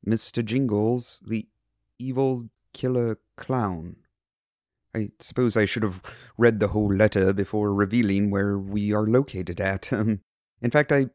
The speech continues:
probably shouldn't have read any of it. Um, maybe the fan mail segment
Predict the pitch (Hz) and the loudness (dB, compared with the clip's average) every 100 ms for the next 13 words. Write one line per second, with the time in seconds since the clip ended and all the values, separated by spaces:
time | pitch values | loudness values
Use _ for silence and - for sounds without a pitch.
0 | _ 165 247 247 - 202 185 143 151 165 | _ -4 -2 -2 -2 -4 -2 -2 -2 -2
1 | 160 131 90 87 - 92 92 92 _ _ | 0 -2 -2 -8 -10 -8 -8 -10 _ _
2 | _ _ _ 196 226 196 - 135 131 120 | _ _ _ -4 0 0 2 4 6 4
3 | 110 - 113 107 101 | 4 2 2 2 0